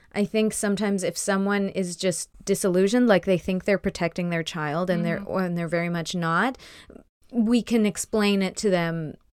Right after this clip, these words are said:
Speaker 1: and in a way that hopefully will, will set off something.
Speaker 2: I th-, I think that's a,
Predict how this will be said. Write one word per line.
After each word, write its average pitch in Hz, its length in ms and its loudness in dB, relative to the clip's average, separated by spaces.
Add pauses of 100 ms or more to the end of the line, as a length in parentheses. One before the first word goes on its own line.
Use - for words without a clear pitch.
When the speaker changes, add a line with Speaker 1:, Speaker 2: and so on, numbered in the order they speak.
(380)
Speaker 1:
and 190 220 0
in 202 180 2
a 196 60 2
way 185 220 4
that 175 260 0
hopefully 233 560 2
will, 180 420 4
will 185 200 0
set 202 340 -2
off 180 420 -2
something. - 880 -6 (160)
Speaker 2:
I 214 160 -4
th-, 208 140 -16
I 208 160 -2
think 196 200 -14
that's 180 200 -12
a, 175 180 -12